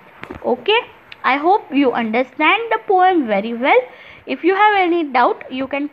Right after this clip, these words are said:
comment and ask me. If you think my video is little bit useful or it's, uh, you like that video, then please give me a like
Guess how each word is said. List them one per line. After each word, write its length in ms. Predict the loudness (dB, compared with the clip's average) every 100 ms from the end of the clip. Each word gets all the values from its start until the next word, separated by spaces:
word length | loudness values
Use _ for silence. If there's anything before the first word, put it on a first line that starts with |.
| -4
comment 400 | -4 -2 -2 -2
and 120 | -4 -6
ask 360 | -6 -6 -8 -2
me. 220 | 2 2 0 -14 -20 -20 -20 -20 -20 -20 -20 -20 -10 -2
If 100 | 2
you 80 | 2 4
think 300 | 0 0 -2 -2
my 100 | 0
video 320 | 2 2 4 2
is 100 | 0 2
little 320 | 0 0 -2 2
bit 240 | 0 0 0
useful 580 | 2 2 -2 -2 0 0 0
or 120 | 0 0
it's, 240 | -2 -8 -14 -20 _
uh, 220 | 2 2 2
you 180 | 0 2 2
like 220 | 0 0
that 180 | 0 0
video, 420 | -4 2 2 2 -2 -18 -12 -4
then 180 | -2 -2
please 260 | 0 0 0
give 140 | 0 0
me 200 | -2 -4 0
a 120 | 4 4
like 520 | 4 2 2 -2 -14